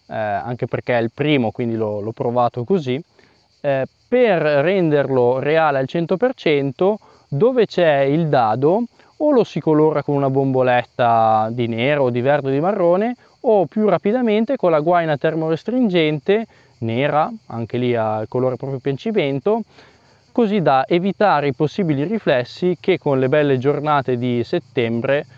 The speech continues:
possono insospettire gli animali. Come avete visto, è una cosa fattibile in pochissimo tempo e se ne possono fare senza problemi, senza avere chissà quali attrezzi.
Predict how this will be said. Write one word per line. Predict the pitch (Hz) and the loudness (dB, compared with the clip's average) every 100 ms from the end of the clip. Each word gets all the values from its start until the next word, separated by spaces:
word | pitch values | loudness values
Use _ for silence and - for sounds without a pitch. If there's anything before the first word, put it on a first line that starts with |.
| - - - | -20 -20 -4
possono | 135 - 151 135 127 120 | -4 -2 -2 0 0 0
insospettire | 151 127 - - 185 - 131 127 | -2 -2 -4 -2 -4 -4 -4 -4
gli | 117 | -4
animali. | 113 104 90 92 107 - - - - - - - - - - _ - - - - | -6 -8 -10 -12 -14 -18 -20 -20 -20 -20 -20 -20 -20 -20 -20 _ -20 -20 -20 -4
Come | 226 233 | 0 2
avete | 208 196 | 2 2
visto, | 185 170 120 - 107 101 - - - | 2 0 -4 -4 -6 -8 -16 -16 -4
è | |
una | 139 135 | -2 0
cosa | 143 131 | 0 0
fattibile | - 147 - 170 143 123 117 113 - - | 0 -4 -2 0 2 2 0 -2 -6 -2
in | 151 | -2
pochissimo | 139 135 151 - 131 123 | -2 -4 -4 -2 -2 0
tempo | 143 135 143 160 202 240 - _ | 0 0 0 0 0 0 -6 _
e | 135 | -6
se | 156 | -2
ne | 151 | -4
possono | 139 147 160 156 | -4 -6 -4 -4
fare | - 160 156 160 160 | 0 0 0 0 -4
senza | - 180 175 160 | 0 0 0 -2
problemi, | 160 151 156 170 185 | 0 0 2 2 2
senza | 160 170 170 151 | 0 0 0 0
avere | 139 139 139 139 127 - _ _ | 2 2 2 0 0 -4 _ _
chissà | 165 143 151 | -6 -2 -4
quali | - 139 131 | 0 0 0
attrezzi. | 117 113 95 95 - | -2 -6 -8 -10 -12